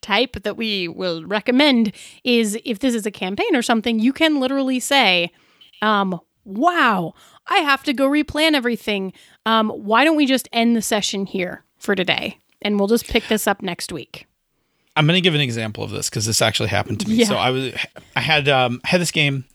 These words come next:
Speaker 2: um, D twenty modern game back in the nineties, uh, that was, um, it was my heist campaign. So the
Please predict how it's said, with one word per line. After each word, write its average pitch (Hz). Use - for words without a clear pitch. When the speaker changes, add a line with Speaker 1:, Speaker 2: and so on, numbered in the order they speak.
Speaker 2:
um, 113
D 147
twenty 160
modern 127
game 120
back 113
in -
the 127
nineties, 110
uh, 110
that 110
was, 107
um, 101
it -
was 127
my 117
heist -
campaign. 123
So 127
the 110